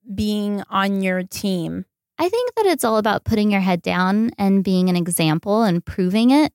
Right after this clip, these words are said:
Speaker 2: So
Speaker 1: Mm-hmm.
Speaker 2: maybe I think that people in minority positions
Speaker 1: Yeah.
Speaker 2: or women that are in a space that they're, that's not typical to see them in.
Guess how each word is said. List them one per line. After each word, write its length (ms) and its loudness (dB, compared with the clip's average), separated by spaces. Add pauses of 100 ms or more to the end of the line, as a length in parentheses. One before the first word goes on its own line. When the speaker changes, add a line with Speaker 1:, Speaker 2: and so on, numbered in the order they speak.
(120)
Speaker 2:
So 160 2
Speaker 1:
Mm-hmm. 80 6
Speaker 2:
maybe 500 4 (460)
I 80 0
think 240 4
that 280 2 (380)
people 320 4
in 340 4
minority 440 0
positions 960 0
Speaker 1:
Yeah. 260 0 (300)
Speaker 2:
or 520 -2 (160)
women 600 -2
that 300 -4
are 120 -6
in 180 -4
a 80 -2
space 440 0
that 360 -2 (140)
they're, 220 0 (260)
that's 220 -6
not 300 0 (540)
typical 540 2
to 140 -4
see 220 2
them 180 4
in. 200 4